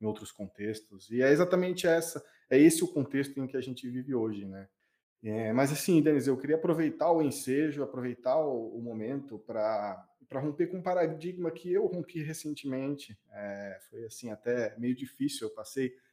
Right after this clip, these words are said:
eu lembro que eu comentei contigo na época, eu passei uns três ou quatro dias, foi um final de semana e mais, acho que, se eu não me engano, uma segunda e uma terça-feira refletindo sobre, né, após ler um artigo do, do teu, é, companheiro aí, o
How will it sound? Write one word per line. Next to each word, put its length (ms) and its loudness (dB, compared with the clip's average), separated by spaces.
eu 80 2
lembro 220 6
que 40 -2
eu 60 0
comentei 340 -2
contigo 400 -8
na 140 -2
época, 280 0
eu 40 -16
passei 260 -10
uns 100 -12
três 260 -2
ou 60 -6
quatro 280 -6
dias, 460 -4
foi 140 0
um 40 2
final 240 4
de 100 -4
semana 380 4
e 20 2
mais, 380 -2
acho 200 -8
que, 60 -20
se 100 -12
eu 40 -8
não 80 -8
me 40 -6
engano, 160 -2
uma 120 -6
segunda 280 -6
e 60 0
uma 60 -2
terça-feira 500 -2
refletindo 800 0
sobre, 500 0
né, 220 -6
após 340 -2
ler 60 0
um 120 -2
artigo 640 -4
do, 720 -6
do 80 -18
teu, 440 -4
é, 200 -4
companheiro 460 -4
aí, 220 -4
o 360 -8